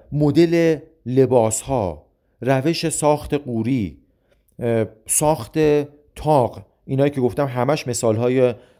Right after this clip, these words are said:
خود داکینز وقتی که داره اولین بار از میم‌ها صحبت می‌کنه،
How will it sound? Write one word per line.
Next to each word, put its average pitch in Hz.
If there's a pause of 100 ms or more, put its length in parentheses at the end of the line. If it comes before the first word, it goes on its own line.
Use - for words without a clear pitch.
خود 123
داکینز 117
وقتی 123
که 117
داره 113
اولین 104
بار 107 (340)
از 110
میم‌ها 113
صحبت 113
می‌کنه، 127